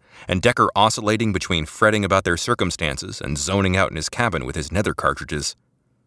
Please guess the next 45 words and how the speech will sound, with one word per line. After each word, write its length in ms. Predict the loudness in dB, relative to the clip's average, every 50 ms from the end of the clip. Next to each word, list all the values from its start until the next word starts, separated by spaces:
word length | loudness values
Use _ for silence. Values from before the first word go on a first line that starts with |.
| _ _ -20 -20 -20 -6 -2
But 180 | -2 -2 0 -2
this 140 | -6 -8 -2
felt 280 | 0 0 0 0 0
different. 440 | -2 -2 -2 -2 -4 -10 -14 -16 -20 _ _ _ _ _ _ _ _ _ _ -20 -20 -20 -6 _
Each 200 | 0 0 0 0
of 120 | -2 2 2
them 160 | 4 4 4
seemed 280 | 2 0 -2 -4 -4 -2
to 60 | 0
be 200 | 0 0 0 0 _ 2
independently 800 | 2 2 2 0 -2 0 2 4 4 4 4 2 0 -2 0 2
on 140 | 2 2
edge 140 | 2 0 0
about 260 | 2 2 2 2 2
something 440 | 0 -2 -2 -2 -2 -2 -2 -2 0
they 100 | 0 -2
weren't 240 | 0 0 -2 -2 -4
sharing. 460 | -4 -2 0 0 0 -2 -4 -8 -14 -20 _ _ _ _ _ _ _ _ _ _ _ _ _ -2
Eliza 420 | 0 2 4 4 4 2 0 0
and 100 | 0 0
Samantha 480 | 0 0 0 2 2 2 2 2 0 0
had 140 | 0 0 2
learned 240 | 2 2 2 2 0
something 360 | 0 -2 0 0 0 2 2
new 160 | 2 2 2
about 220 | 4 4 2 2
the 80 | 0 -2
Kestrels 480 | -2 -2 -2 -2 -2 -2 -2 -2 0 2
while 160 | 2 2 2
posing 440 | 2 0 0 0 2 0 0 0 -2
as 100 | -2 -2
the 160 | -4 -2 0
I 140 | 0 0 0
U 160 | 0 -2 -4
P 200 | -2 0 2 2
officers. 600 | 2 2 0 -2 -8 -12 -12 -12 -12 -12 -14 -14 _ _ _ _ _ _ _ _
Maybe 240 | 0 0 2 2 0
it 80 | 0 -2
was 140 | -2 0
that. 400 | 2 2 2 2 -2 -6 -12 -18 _ _ _ _ _ _ _ _ _ _ _ _ _ 0
It 140 | 0 2
made 160 | 4 2 4 4
Eliza 360 | 4 4 4 4 4 0 -2
wonder, 300 | 0 0 0 0 0 -2
though. 260 | -2 -4 -4 -6